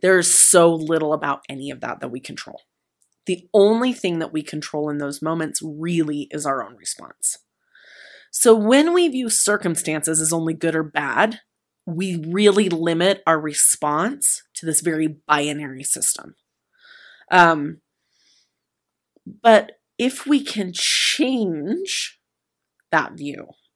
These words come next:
if we can see the nuance, if we can view the circumstance as really an opportunity for growth,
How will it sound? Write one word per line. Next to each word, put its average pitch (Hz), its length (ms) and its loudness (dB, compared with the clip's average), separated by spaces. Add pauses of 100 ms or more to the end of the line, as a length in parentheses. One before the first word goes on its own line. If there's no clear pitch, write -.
if 175 160 -6
we 190 80 -4
can 175 140 -4
see 214 280 -2
the 285 100 2
nuance, 160 680 -2
if - 100 -14
we 175 80 0
can 165 220 -4
view 202 340 4
the 214 120 0
circumstance 147 760 -4
as 170 200 -6
really 180 300 2
an 165 60 -2
opportunity 156 680 -2
for 143 160 -14
growth, 151 480 -2